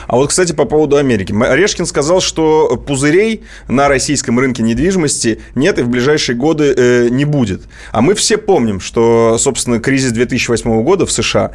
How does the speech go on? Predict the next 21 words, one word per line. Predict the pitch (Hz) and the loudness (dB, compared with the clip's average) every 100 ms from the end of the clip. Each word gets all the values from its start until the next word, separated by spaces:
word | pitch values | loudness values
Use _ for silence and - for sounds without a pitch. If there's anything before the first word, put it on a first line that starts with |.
| - - | -12 -8
случился | 113 110 123 151 180 | -4 0 0 0 -2
из-за | 151 139 139 | 0 -2 -2
пузыря | 139 127 110 127 131 | -2 0 2 2 0
в | 123 123 | -2 -4
недвижимости. | 156 185 180 104 90 - - - - - | -2 0 0 -2 -4 -8 -12 -14 -14 -2
Поэтому, | 110 123 135 131 127 123 | 0 0 0 2 2 2
э, | 117 113 113 | 2 2 2
вы | 113 | 0
знаете, | 131 147 147 | 0 0 0
очень | 131 127 135 135 131 127 127 123 113 113 | 0 0 -2 -2 -2 0 0 0 -2 -4
как-то | 110 - | -8 -6
существенно | - 117 196 214 131 117 | -4 0 0 0 -2 -2
и | 123 127 120 117 | 0 0 2 2
нер-, | 117 170 175 | 2 0 0
нервно | 131 131 160 185 139 | -2 0 0 0 -2
хочется | - 139 - 120 | -2 -4 -4 -4
к | |
этому | 117 113 | -4 -2
относиться, | 110 123 - 110 - 110 | -2 -2 -4 -4 -4 -4
и | |
чувствительно. | - - 156 110 110 - | -4 -4 -2 -2 -6 -8